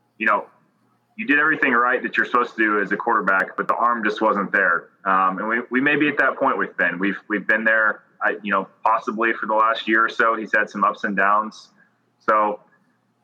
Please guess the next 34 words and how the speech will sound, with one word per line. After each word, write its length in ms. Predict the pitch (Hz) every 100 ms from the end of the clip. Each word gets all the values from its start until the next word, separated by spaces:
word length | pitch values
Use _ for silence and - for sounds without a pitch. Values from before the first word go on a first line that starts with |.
| _
I 60 | 127
think 180 | 151 147
it's 140 | -
tough. 300 | 139 117 98 - 101
Um, 320 | 101 104 104
if, 140 | 95 - - -
if 180 | 104 -
the 60 | 95
deep 220 | 123 -
ball 200 | 117 110
is 80 | 95
gone 320 | 110 107 104
for 140 | 104
Claypool 520 | - 113 107 110 104
especially, 680 | 95 - 104 - 98 95 90 - 101
that'll 180 | 101
be, 160 | 98 95
that'll 200 | 101 98
be 80 | 98
really 280 | 104 101 92
tough. 300 | 104 98 92 - -
Um, 420 | 95 92 90 92 - _ 113
Deontay, 400 | 120 117 113 104
though, 160 | 101
high 140 | 104 101
target 340 | - 104 92
share, 360 | - 98 92 - _ -
I 60 |
think, 320 | - - 147 - -
I 120 | 117
think 360 | - 190 175
makes 320 | 120 110 101 110
him 200 | 101 95
just, 240 | 98 -